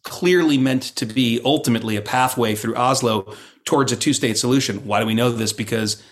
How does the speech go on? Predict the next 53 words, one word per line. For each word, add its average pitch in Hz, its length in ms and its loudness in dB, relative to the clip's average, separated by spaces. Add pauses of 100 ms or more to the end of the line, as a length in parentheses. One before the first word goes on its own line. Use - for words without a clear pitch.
(160)
because 107 640 -2
that's - 200 -2
what 123 100 0
it 117 100 0
emerged 131 440 2
as. 92 260 -4
At 107 160 -8
Taba 120 380 0
in 117 100 -4
two 127 100 -2
thousand 151 380 2
and 117 100 0
under 113 220 0
Olmert, 143 480 2 (240)
the 139 80 2
negotiations 127 680 0
were 117 100 2
about 110 220 2
an 110 160 -2
independent 117 440 -2
Palestinian 104 520 -2
state 127 240 -2
next 123 300 -6
to - 100 -2
Israel. 175 360 2 (400)
Arafat, 131 600 2
by 110 120 0
the 107 80 -2
way, 110 440 0
showed 120 260 0
himself 127 460 2
unwilling 107 480 0
to - 80 -8
close 104 260 0
the 104 80 -4
deal. 90 320 -6 (140)
It's - 100 -8
a 127 40 0
little 120 140 4
more 107 140 2
complicated, 117 640 0
as 107 120 0
I 104 100 2
try 107 200 -2
to 107 80 -2
point 107 240 -2
out 107 260 0
in 113 60 2
the 101 80 0
book, 110 280 -2
than 98 120 -2
the 92 100 -4
common 147 480 2